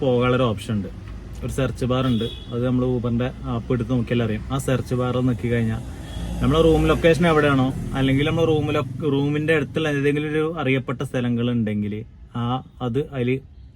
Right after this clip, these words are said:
ലൊക്കേഷൻ അടിച്ച് വെച്ച് നാവിഗേറ്റ് അടിച്ച് കഴിഞ്ഞാൽ നമുക്ക് ഏകദേശം നൂറ് ശതമാനം ഉറപ്പൊന്നും പറയാൻ പറ്റില്ല, എത്തിയെങ്കിൽ എത്തി,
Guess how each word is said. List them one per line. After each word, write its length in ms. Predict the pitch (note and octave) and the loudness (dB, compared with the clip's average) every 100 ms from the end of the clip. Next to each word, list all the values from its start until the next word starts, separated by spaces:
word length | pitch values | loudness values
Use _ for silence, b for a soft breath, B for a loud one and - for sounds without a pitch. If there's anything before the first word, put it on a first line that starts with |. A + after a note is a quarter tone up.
| - - | -16 -10
ലൊക്കേഷൻ 320 | A#2 A#2+ B2+ A#2 | -6 -4 -2 -2
അടിച്ച് 240 | G#2+ B2 A#2 | -4 -4 -4
വെച്ച് 260 | - G#2 B2+ - - - | -4 -10 -10 -14 -18 -10
നാവിഗേറ്റ് 420 | A2 G#2 G#2 G2+ G#2+ | -6 -4 -6 -6 -6
അടിച്ച് 200 | F#2 A2 | -6 -4
കഴിഞ്ഞാൽ 340 | G#2 G2+ G2 A#2 - B B B B B B - | -2 -4 -4 -8 -12 B B B B B B -4
നമുക്ക് 280 | C3 D3 F3+ G#3 D3 | -2 0 0 2 4
ഏകദേശം 560 | D3+ D#3+ E3+ E3 E3 F3 C#3 | 6 6 6 4 2 0 0
നൂറ് 240 | D3+ F3 | 2 2
ശതമാനം 360 | G3+ F#3 F3+ F3 | 2 2 2 0
ഉറപ്പൊന്നും 320 | D#3+ D#3 D3+ C#3+ | -2 -2 -4 -2
പറയാൻ 180 | C3+ B2+ | 0 0
പറ്റില്ല, 260 | A#2+ A#2 A#2+ F3 - - - - - C#3+ | 2 0 0 -2 -8 -14 -14 -14 -6 -4
എത്തിയെങ്കിൽ 400 | A#2 - C#3+ F3+ E3+ | -4 0 2 4 4
എത്തി, 200 | - | 2